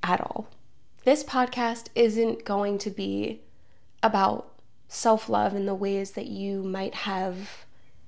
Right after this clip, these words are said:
learned about self-love already. There are so many more things to it, so many more things that we need to cover, that we need to talk about. But first, if you are watching this on YouTube, hi,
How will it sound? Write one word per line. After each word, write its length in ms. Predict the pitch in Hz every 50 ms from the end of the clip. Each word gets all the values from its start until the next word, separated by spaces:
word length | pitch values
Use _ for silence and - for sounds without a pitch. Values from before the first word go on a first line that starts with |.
| -
learned 360 | - - 202 196 202 202 202 196
about 280 | 208 214 208 - -
self-love 440 | - 220 214 208 - - - - 208
already. 480 | - - 226 - - - 64 - - - - - - - - - - - - - -
There 140 | - 208 196
are 40 | 196
so 260 | - - - 240 240
many 160 | 247 247 247
more 240 | 240 226 220 220 214
things 420 | 220 - 220 208 208 214 220 214 -
to 180 | - - 208 202
it, 220 | 202 196 202 -
so 220 | - - 233 233 240
many 420 | 247 240 240 233 226 226 226 226 - - - - - - - - - -
more 340 | 208 208 214 214 214 220
things 420 | 220 220 - 208 202 214 214 214 -
that 200 | 208 196 - 202
we 140 | 196 196 196
need 180 | 190 190 196
to 80 | - 208
cover, 440 | - - - - - - - 240 - - - - - -
that 160 | - - -
we 160 | - 214 233 262
need 180 | 269 247 240
to 100 | - 226
talk 300 | 220 - 208 - - -
about. 360 | 233 - 50 50 50 - - - - - - - - - - - - - - -
But 160 | 320 370 -
first, 400 | - 320 359 440 - - - - -
if 160 | - 277 269
you 100 | 277 277 311
are 100 | 285 262
watching 400 | 233 220 233 240 - 285 269 254
this 340 | 240 247 262 254 - - - - - -
on 200 | 208 214 226 254
YouTube, 600 | 269 247 233 220 - - 220 220 233 254 - - - - -
hi, 500 | - - 214 208 214 208 214 247 269 269